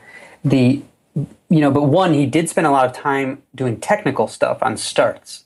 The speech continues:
like, just practicing starts. And if you'll notice, if you kind of slow-mo him in, in a start,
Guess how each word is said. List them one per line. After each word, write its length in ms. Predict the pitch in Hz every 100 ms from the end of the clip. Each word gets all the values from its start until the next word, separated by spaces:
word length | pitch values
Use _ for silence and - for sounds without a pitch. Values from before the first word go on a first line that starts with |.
| _
like, 120 | 117 110
just 160 | 123
practicing 360 | 131 113 - 110
starts. 440 | - 117 110 - _ _ _ _ _ _ -
And 340 | 131 127 123 -
if 140 | 120
you'll 100 | 143
notice, 360 | 143 175 156 -
if 140 | 139
you 140 | 135 120
kind 220 | - 127
of 80 | -
slow-mo 600 | - - 131 135 127 113
him 220 | 113 113
in, 100 | 113
in 260 | 113 120 113
a 80 | 104
start, 520 | - - 131 117